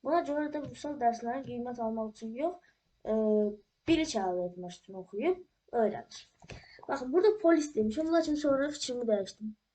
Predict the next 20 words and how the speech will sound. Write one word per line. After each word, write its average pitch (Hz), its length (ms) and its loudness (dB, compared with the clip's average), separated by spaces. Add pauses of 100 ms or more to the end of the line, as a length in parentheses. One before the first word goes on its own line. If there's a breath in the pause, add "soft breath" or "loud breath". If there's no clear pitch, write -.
(1200)
Bayaqdan 185 600 -14
sizi 196 200 -14
qaranlıqda 185 540 -12
görmüşsünüz, - 640 -20
görmüşsünüz. 139 760 -8 (1120)
Məsələn. - 380 -16 (880 loud breath)
E, - 140 -10
lakin 311 400 -2
sonra 285 280 -4
fikrimi 240 420 -6
dəyişdim. 226 540 0 (140)
E, 220 200 -8
kompüterdə 202 640 -6
işləmək 185 400 -10
istəyirəm. 277 420 -8
Kompüterdə 269 720 -8
harda 262 380 -4
olsa 226 180 -12
belə, 233 220 -10
belə 220 160 -6